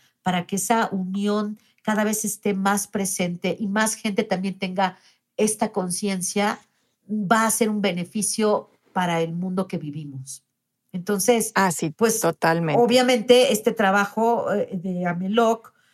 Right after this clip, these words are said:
Speaker 1: pues, me, me gusta mucho. Por eso empecé a traba-, cuan-, eh, o sea, cuando empezamos,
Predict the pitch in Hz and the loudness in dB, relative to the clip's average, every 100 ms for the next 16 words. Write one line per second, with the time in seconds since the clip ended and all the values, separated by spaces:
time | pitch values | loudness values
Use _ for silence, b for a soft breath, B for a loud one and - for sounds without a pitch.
0 | _ - 208 190 202 196 196 208 202 247 | _ -4 -2 0 0 0 0 0 2 2
1 | 247 254 220 220 - 247 294 285 247 214 | 2 0 0 0 2 4 4 4 2 2
2 | 185 196 190 233 233 220 196 180 - - | -2 -2 2 4 4 2 2 2 0 -2
3 | - 170 165 180 170 - - 170 185 185 | -2 -2 0 -4 -4 -6 -6 -4 0 0
4 | 185 185 220 254 233 247 247 | 0 -2 0 2 4 2 0